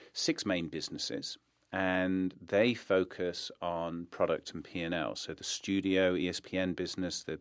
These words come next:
the D-, Disney Channel business, and, and A B C business, the, the, uh, consumer products, inter-, internet, and parks and resorts business.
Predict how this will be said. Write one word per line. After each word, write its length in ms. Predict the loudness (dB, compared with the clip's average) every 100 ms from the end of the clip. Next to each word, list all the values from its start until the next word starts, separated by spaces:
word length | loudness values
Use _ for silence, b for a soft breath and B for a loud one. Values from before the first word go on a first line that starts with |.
| -8
the 80 | -12
D-, 240 | -12 -14 -20 -8
Disney 300 | -2 0 0
Channel 340 | -2 -2 -2 -2
business, 600 | -2 -4 -2 -2 -4 -12 B B B B
and, 320 | -8 -4 -4 -6
and 140 | -6
A 100 | -6
B 140 | -6 -8
C 220 | -8 -6
business, 440 | -6 -6 -8 -10
the, 240 | -8 -8 -8
the, 220 | -10 -10 -10 -12
uh, 40 | -12 -12
consumer 320 | -12 -8 -8
products, 640 | -6 -4 -2 -2 -4 -8 -14
inter-, 300 | -10 -10 -10 -12 -8
internet, 460 | -6 -6 -4 -6 -4
and 100 | -4
parks 260 | -2 -4
and 60 | -4
resorts 300 | 0 0 0
business. 480 | -4 -10 -10 -14